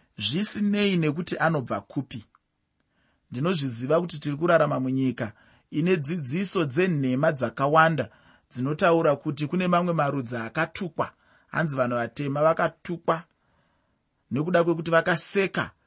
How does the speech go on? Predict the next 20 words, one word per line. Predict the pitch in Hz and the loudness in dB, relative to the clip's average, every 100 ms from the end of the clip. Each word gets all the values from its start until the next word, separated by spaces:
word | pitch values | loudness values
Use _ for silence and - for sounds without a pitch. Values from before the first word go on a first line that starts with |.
| _ _ _ 143 | _ _ _ 0
baba | 143 147 147 | 2 4 6
vavo. | 151 151 139 135 - _ _ _ _ _ _ _ _ _ _ _ _ | 6 6 2 -6 -12 _ _ _ _ _ _ _ _ _ _ _ _
Wogara | 196 185 165 208 | -4 2 4 4
pasi | 202 165 - | 2 0 0
nemunhu | 185 180 170 131 | 0 0 0 0
woti, | 143 160 160 | -2 -2 -2
"Unonyatsonzwisisa | 214 254 262 233 185 143 127 160 190 196 196 | -2 -2 -4 -4 -6 -6 -6 -6 -2 0 0
kuti | 180 | 2
akatukwa | 156 170 - 160 135 | 0 0 -4 -2 0
ndiani? | 117 113 131 95 80 _ _ _ _ _ _ _ _ - | 0 0 -2 -2 -10 _ _ _ _ _ _ _ _ -8
Akatukwa | 165 226 226 190 160 | -2 -2 0 0 2
ndihamu | 170 151 175 156 | 4 4 2 2
here, | 127 123 156 120 _ _ _ _ - - _ - | 0 2 2 0 _ _ _ _ -20 -20 _ -12
m-, | 143 147 147 | -8 -6 -6
tateguru | 139 139 180 160 127 127 123 | -2 0 0 -2 -2 -2 0
wevanhu | 127 151 123 | 2 2 0
vatema, | 110 127 120 139 | 0 -2 0 0
kana | 170 170 | 0 -2
kuti | 143 147 | -4 -8
ndiKenani?" | 139 - 226 190 120 | -6 0 4 4 2